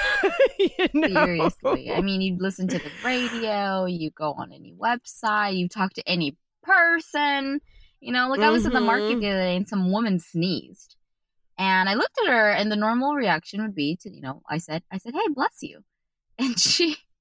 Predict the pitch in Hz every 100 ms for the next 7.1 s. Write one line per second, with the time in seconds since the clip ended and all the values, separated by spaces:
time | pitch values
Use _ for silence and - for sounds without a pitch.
0 | _ 554 605 605 554 523 _ 508 480 466
1 | 440 415 403 403 381 370 359 349 330 285
2 | 262 311 302 269 254 254 - 285 440 480
3 | 494 453 _ - - - - 330 392 427
4 | 381 381 440 466 427 453 403 415 - -
5 | - 311 403 466 480 440 427 - 392 370
6 | 381 494 508 480 453 440 - - - _
7 | 415